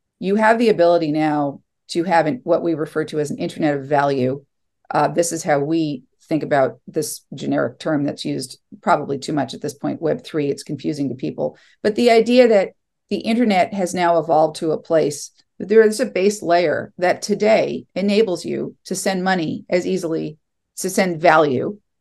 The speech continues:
as easily as you can send an email. It's just not hit mainstream adoption yet, but we're, we are there. And so what a, what a stable coin is, is it is a cryptographic asset. It's a digital token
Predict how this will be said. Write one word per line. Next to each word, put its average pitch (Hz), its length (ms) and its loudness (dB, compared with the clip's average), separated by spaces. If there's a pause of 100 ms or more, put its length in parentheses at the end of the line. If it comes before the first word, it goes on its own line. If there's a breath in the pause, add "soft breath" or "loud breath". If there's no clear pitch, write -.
(180)
as 185 240 2
easily 180 540 0
as 147 460 0
you 165 140 -4
can 160 160 -6
send 139 420 -4
an 165 140 -6
email. 180 420 -2
It's 208 200 0
just 247 200 2
not 202 300 4 (120)
hit 185 280 0
mainstream 160 420 -2
adoption 156 440 -2
yet, 131 280 -6
but - 180 0
we're, 170 280 -2
we 165 260 -2
are 147 140 0
there. - 340 -4 (420)
And 190 140 -2
so 202 460 6 (960)
what 220 180 6
a, 208 240 6
what 202 200 2
a 196 60 0
stable 294 460 -2
coin 170 300 0
is, - 400 -4 (460)
is 196 160 2
it 220 180 2
is 233 140 4
a 214 120 4
cryptographic 247 720 0
asset. - 500 -2
It's - 220 -12
a 170 140 -4
digital 185 420 -2
token 151 540 -6